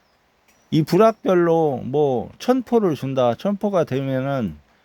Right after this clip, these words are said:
그거를 나누는 사람은 이장에 의해서 나누어지니까,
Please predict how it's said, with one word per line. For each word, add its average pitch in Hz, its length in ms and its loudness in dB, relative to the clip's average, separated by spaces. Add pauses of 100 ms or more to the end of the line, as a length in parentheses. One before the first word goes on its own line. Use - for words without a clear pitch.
(520)
그거를 185 580 4
나누는 165 560 2
사람은 165 760 0 (520)
이장에 160 440 2
의해서 147 540 4
나누어지니까, 101 1300 -2